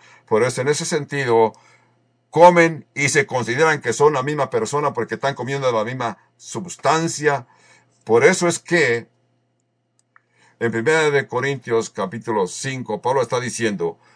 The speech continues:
"Yo no quiero que se junten con alguien que no es cristiano". Primera de Corintios once dice, "Más bien les escribí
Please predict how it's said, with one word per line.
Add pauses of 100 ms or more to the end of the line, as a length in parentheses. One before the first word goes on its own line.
(280)
"Yo
no
quiero (1800)
que
se
junten
con
alguien
que
no
es
cristiano". (320)
Primera
de
Corintios (220)
once (320)
dice, (520)
"Más
bien (1000)
les
escribí